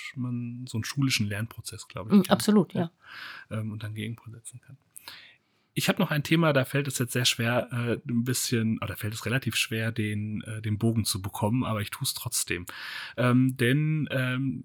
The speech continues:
Speaker 1: ich weiß, Sie beschäftigen sich, also eben Hospizarbeit war ja schon mal ein Thema. Ähm, Sie beschäftigen sich aber auch damit zu,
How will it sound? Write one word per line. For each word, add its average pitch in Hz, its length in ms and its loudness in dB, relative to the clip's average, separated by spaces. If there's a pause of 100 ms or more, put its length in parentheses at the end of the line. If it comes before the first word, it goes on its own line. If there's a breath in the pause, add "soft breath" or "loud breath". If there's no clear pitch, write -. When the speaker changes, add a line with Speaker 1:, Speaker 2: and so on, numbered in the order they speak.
Speaker 1:
ich - 220 -8
weiß, 127 480 0
Sie 127 80 0
beschäftigen 131 640 0
sich, 113 320 -4
also 104 180 -6 (380)
eben 107 200 0
Hospizarbeit 135 720 -4
war 131 80 0
ja 127 80 0
schon 139 180 0
mal 131 160 2
ein 127 200 -2
Thema. 160 400 0 (360 loud breath)
Ähm, 135 220 6
Sie 135 140 2
beschäftigen 131 560 2
sich 120 200 -4
aber 117 200 -2
auch 117 200 -6
damit 113 340 -4
zu, - 720 -4